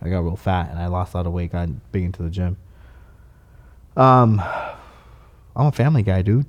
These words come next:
Just me and my kids, my boys. I got three sons, three beautiful sons that I'm very, very, very proud of. You know, I'm a proud dad. Um, my handful of friends that when we do have time to go out,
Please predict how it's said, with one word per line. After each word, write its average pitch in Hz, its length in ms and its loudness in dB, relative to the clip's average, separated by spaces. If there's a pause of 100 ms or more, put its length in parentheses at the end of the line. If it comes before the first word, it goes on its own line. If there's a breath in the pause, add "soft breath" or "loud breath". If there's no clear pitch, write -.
(140)
Just - 200 -14
me 127 80 4
and 123 60 4
my 104 100 4
kids, 139 340 -2
my 104 100 -2
boys. 120 420 0 (480)
I - 60 -2
got 104 120 -2
three 110 140 0
sons, 113 440 0 (240)
three 101 160 -2
beautiful 98 380 -4
sons 104 340 -2
that 92 80 -4
I'm 92 220 -4 (1500)
very, 113 260 4
very, 95 260 4
very 92 380 2
proud 85 280 -2
of. 92 160 -2 (220)
You 90 80 -2
know, 90 200 2
I'm 90 120 -2
a 78 60 -4
proud 90 340 -4
dad. 87 340 -2 (760)
Um, 90 480 -4 (1120)
my 85 160 -2
handful 92 460 0
of 85 60 -2
friends 90 480 0
that 85 160 -2
when 87 180 2
we 85 100 0
do 87 200 -2
have 87 260 -4
time 87 240 0
to 85 60 -2
go 82 140 -2
out, 87 300 -2